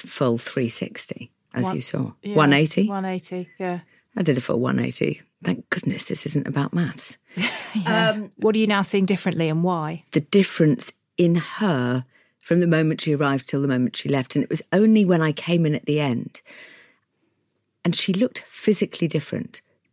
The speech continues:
Speaker 1: That is gonna sound weird on a podcast, but she looked lighter that I realised how heavy,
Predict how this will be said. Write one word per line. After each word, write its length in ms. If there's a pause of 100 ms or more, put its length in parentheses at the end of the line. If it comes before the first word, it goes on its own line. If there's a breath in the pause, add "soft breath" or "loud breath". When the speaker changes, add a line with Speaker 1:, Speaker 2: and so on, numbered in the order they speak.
Speaker 1:
That 200
is 80
gonna 180
sound 280
weird 220
on 80
a 60
podcast, 640 (500 loud breath)
but 180
she 220
looked 340 (580 soft breath)
lighter 440
that 180
I 60
realised 680 (540)
how 340 (840)
heavy, 640